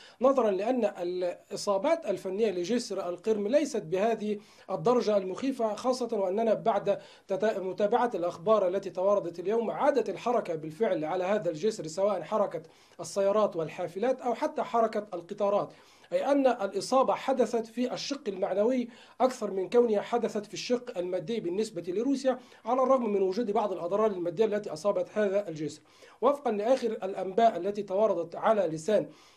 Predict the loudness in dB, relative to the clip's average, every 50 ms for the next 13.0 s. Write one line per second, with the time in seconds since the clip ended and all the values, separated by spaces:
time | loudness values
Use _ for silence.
0 | _ -8 -4 0 0 0 0 -2 -4 -2 0 2 2 0 0 -2 -4 -4 -6 -4
1 | -4 -2 0 2 0 0 0 -2 -4 -4 -6 -8 -12 _ _ _ _ _ _ _
2 | _ _ _ _ _ _ _ -18 -10 -2 -2 -2 -2 0 -2 -2 -2 0 2 2
3 | 2 2 2 -2 -6 -8 -8 -6 -6 0 0 0 2 2 0 0 0 -2 0 -2
4 | -2 -2 -2 -2 -2 -2 -4 -2 -6 -8 -8 -8 -2 2 2 2 2 2 -6 -8
5 | -8 -10 -8 -6 -6 0 2 2 2 2 2 -2 -2 -2 -4 0 0 0 0 2
6 | 0 0 0 0 0 -2 -2 -4 -2 -2 -2 -2 -4 -16 _ -20 -20 -20 -20 _
7 | -2 2 2 4 4 4 2 2 -2 -2 -2 -6 -6 -4 -4 -2 2 2 2 2
8 | 0 -6 -12 -2 -2 -2 0 4 2 2 2 4 2 2 2 2 0 2 4 4
9 | 6 6 4 2 0 -2 -6 -6 -6 -2 -2 -2 0 0 2 2 4 4 4 4
10 | 4 2 2 0 -2 -2 -2 -2 -2 -2 -2 -4 -4 -8 -4 -4 -4 -4 -4 -6
11 | -6 -6 -4 -6 -6 -6 -8 -10 -16 _ -20 -20 -20 -16 -4 -2 -2 -2 0 4
12 | 4 4 4 2 0 0 0 0 0 -2 -4 -4 0 2 2 4 4 4 2 0